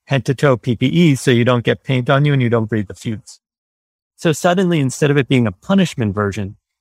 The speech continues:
it's a really novel experience that integrates it. And so you can drink while you're doing that. You can hang out. There could be, like, five, ten people. You're doing it outdoors. It's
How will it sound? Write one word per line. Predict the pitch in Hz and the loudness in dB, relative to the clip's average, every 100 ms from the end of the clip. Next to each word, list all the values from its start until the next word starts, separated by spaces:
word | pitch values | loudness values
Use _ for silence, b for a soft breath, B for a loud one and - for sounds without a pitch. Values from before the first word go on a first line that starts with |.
| _ - | _ -6
it's | 147 | -2
a | 143 | 0
really | 139 156 | 2 2
novel | 131 127 117 117 | 2 2 2 0
experience | 104 - 147 139 120 - | -2 -2 0 2 0 -2
that | 104 | -4
integrates | 135 123 113 107 - 101 | -4 -4 -4 -6 -10 -14
it. | - _ _ - | -16 _ _ -4
And | 143 135 | -2 0
so | - 139 127 - _ _ | 2 0 0 -6 _ _
you | - 120 | -6 -2
can | 127 104 | -2 0
drink | 123 165 160 | 2 2 4
while | 160 143 | 4 4
you're | 139 | 4
doing | 123 135 131 | 2 0 2
that. | 127 123 120 | 2 0 -2
You | 110 | -6
can | 110 | -6
hang | 101 117 135 | -4 0 2
out. | 151 135 | 2 0
There | 120 | -2
could | 101 110 | -8 -6
be, | 110 | -4
like, | 101 - | -4 -4
five, | - 113 104 | -2 -2 0
ten | 107 104 | -4 0
people. | 156 135 139 | 0 2 2
You're | 117 | 2
doing | 104 113 | 0 0
it | 104 95 | -2 -4
outdoors. | 113 135 165 160 139 | -6 2 4 6 4
It's | 113 | 0